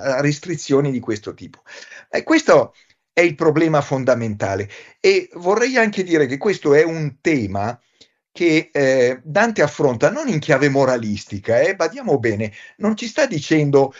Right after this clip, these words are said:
che quindi allora non dobbiamo osare, perché lui stesso, eh, va esattamente dove è andato Ulisse, cioè appunto nel purgatorio e poi addirittura nel paradiso,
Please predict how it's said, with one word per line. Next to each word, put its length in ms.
che 140
quindi 360
allora 360
non 200
dobbiamo 460
osare, 640
perché 280
lui 220
stesso, 840
eh, 440
va 580
esattamente 800
dove 300
è 80
andato 440
Ulisse, 600
cioè 180
appunto 420
nel 180
purgatorio 580
e 80
poi 180
addirittura 580
nel 180
paradiso, 580